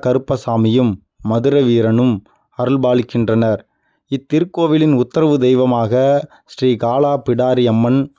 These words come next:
அருள்பாலித்து கொண்டிருக்கிறார். இத்திருக்கோவிலின் சிறப்பு அம்சம் என்னவென்றால், வருடந்தோறும் ஆடி மாதம் முதல் வெள்ளிக்கிழமையன்று திருவிழா நடைபெற்று ஸ்ரீ அக்னி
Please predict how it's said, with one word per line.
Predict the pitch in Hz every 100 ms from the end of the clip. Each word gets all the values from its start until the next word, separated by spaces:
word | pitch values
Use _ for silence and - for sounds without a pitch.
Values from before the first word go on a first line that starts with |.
| -
அருள்பாலித்து | 117 127 127 127 113 -
கொண்டிருக்கிறார். | 117 110 113 107 - 107 104 98 _ _ _ _ -
இத்திருக்கோவிலின் | 131 120 143 165 - 160 151 151 139
சிறப்பு | - 127 - 123
அம்சம் | 127 131 123
என்னவென்றால், | 113 120 110 101 113 120 131 - - _ - 107
வருடந்தோறும் | 123 139 143 139 127 127 135 113 - _ _ -
ஆடி | 113 131 147 147
மாதம் | 131 117 117 127 139 131 _ _
முதல் | 117 117 147 151
வெள்ளிக்கிழமையன்று | 127 123 135 135 123 127 123 117 113 110 131 110 - _ _ _ _ _
திருவிழா | - 139 139 139 131 135 139 - _ _ _ -
நடைபெற்று | 120 131 131 120 - 139 143 143 - _ _ _ _
ஸ்ரீ | - - 131
அக்னி | 117 117 147